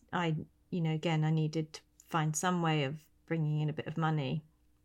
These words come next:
Um, and it was really hard to do that without having it. We don't have any family in New Zealand. My husband and I are both English,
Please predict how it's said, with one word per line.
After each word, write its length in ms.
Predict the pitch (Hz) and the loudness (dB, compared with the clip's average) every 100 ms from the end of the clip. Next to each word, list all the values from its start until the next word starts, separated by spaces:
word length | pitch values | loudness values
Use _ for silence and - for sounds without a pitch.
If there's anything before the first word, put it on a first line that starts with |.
| _ _ _ _ _ _ - - _ | _ _ _ _ _ _ -14 -14 _
Um, 480 | 185 190 220 165 175 - _ _ _ | -4 -4 -4 -6 -8 -12 _ _ _
and 600 | 180 160 156 156 165 - - _ _ _ _ _ _ _ _ | -2 0 0 0 -4 -6 -16 _ _ _ _ _ _ _ _
it 100 | 180 | 0
was 160 | 170 175 | 2 0
really 160 | 170 | 0
hard 240 | 170 170 165 | 4 2 2
to 80 | 160 | 0
do 240 | 170 165 | 2 2
that 300 | 160 151 - - _ _ _ _ - | 4 0 0 -10 _ _ _ _ -6
without 340 | 175 165 147 | 0 2 2
having 220 | 160 160 | 2 0
it. 80 | 156 | 2
We 100 | 180 | 2
don't 120 | 165 | 2
have 100 | 160 | 2
any 120 | 151 156 | 2 2
family 360 | 156 156 151 | 4 4 4
in 80 | 147 | 2
New 140 | 147 | 0
Zealand. 420 | 147 139 131 147 165 | 0 0 2 0 -2
My 100 | - | -2
husband 300 | 156 156 156 | -2 0 0
and 80 | 147 | 0
I 40 | |
are 40 | 143 | 0
both 180 | 139 151 | -2 0
English, 380 | 151 151 151 | 0 0 -2